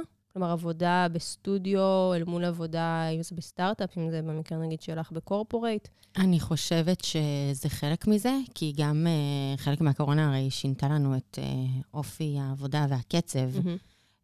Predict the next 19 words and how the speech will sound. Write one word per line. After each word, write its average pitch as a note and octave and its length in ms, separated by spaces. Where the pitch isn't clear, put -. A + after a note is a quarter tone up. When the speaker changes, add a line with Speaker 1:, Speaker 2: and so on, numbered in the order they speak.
Speaker 2:
אה, D#3+ 60
ואולי C#3 280
גם D#3 140
סדר D3 340
עדיפויות C#3 460
קצת. - 400
סטודיו E3 480
זה D3+ 100
דבר D3 460
תובעני D#3 720
מאוד, D#3+ 580
Speaker 1:
מהמם. F3+ 220
Speaker 2:
אה, C#3+ 800
ואתה D3+ 360
פשוט, - 360
אה, F3 140
נשאב D#3 640
ו-, D3+ 200
ותובע, D3 580